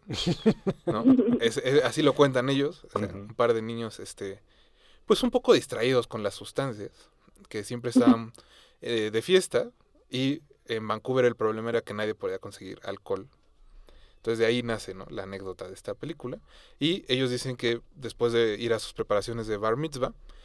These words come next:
Speaker 2: pues lo que les gustaba era el videocentro local y llevarse, ¿no? películas, dependiendo de qué, qué carátula les llamaba la atención. Creo que es un ejercicio que todo el mundo llegó a hacer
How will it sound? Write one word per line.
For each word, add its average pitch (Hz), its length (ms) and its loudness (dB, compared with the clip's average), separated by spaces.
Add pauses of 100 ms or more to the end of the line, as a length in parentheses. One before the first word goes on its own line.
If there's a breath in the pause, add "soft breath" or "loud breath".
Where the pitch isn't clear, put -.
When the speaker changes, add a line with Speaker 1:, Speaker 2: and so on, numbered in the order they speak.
(240 soft breath)
Speaker 2:
pues 120 100 0
lo 117 100 2
que 117 100 -4
les 113 100 0
gustaba 117 360 4
era 117 120 4
el 113 80 2
videocentro 104 540 -6
local 113 400 -2 (100)
y 113 80 -12
llevarse, 101 400 -4
¿no? 98 120 -12
películas, 101 760 -10 (460)
dependiendo 107 480 -8
de 101 80 -2
qué, - 220 -12 (340 soft breath)
qué 160 120 0
carátula 147 440 8
les 98 140 -4
llamaba 107 260 0
la 98 80 -4
atención. - 320 -16
Creo 131 160 -4
que 147 80 -2
es 139 60 -4
un 139 100 -2
ejercicio 107 340 -8
que - 100 -16
todo 107 160 -6
el 104 60 -8
mundo 98 220 -8
llegó 95 200 -8
a 95 40 -4
hacer 95 240 -8